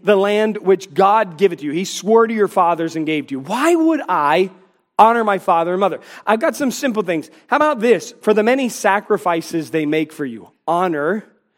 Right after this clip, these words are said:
your father and mother." Now, I grasp not every parent does that.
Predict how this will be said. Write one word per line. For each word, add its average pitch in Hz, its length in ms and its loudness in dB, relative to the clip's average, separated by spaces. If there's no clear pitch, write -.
your 185 140 2
father 147 340 -2
and 185 80 0
mother." 175 200 -2
Now, 165 160 -2
I 190 140 0
grasp 180 680 -2
not 156 180 0
every 160 300 -2
parent 165 520 -8
does 190 340 -4
that. 104 280 -14